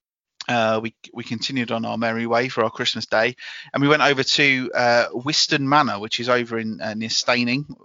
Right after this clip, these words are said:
We've heard of Steyning, Steyning Town Community, obviously. Uh, and they had a Christmas lights trail on, and so, or a festive lights trail.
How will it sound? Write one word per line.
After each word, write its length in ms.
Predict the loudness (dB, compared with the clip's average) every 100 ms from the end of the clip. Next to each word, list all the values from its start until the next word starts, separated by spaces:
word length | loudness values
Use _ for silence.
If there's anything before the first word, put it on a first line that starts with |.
| _
We've 140 | -18 -2
heard 220 | 0 0
of 80 | 0
Steyning, 460 | 0 0 0 -4
Steyning 340 | -4 -2 -4 -4
Town 200 | -4 -4
Community, 460 | -4 -6 -6 -6
obviously. 440 | -8 -8 -10 -10 -12 -14 -14 -14 -8 0
Uh, 140 | 2
and 100 | 4
they 80 | 4
had 80 | 2
a 40 |
Christmas 400 | 2 0 2 4
lights 260 | 6 6 4
trail 420 | 2 2 2 -2
on, 340 | -2 -2 -4 -12 -8
and 360 | -4 -4 -4
so, 300 | -2 0 2
or 80 | 0
a 20 |
festive 520 | 0 -2 0 -2 -2 -4
lights 400 | 0 0 0 -6 -6 -6
trail. 400 | -2 -2 -4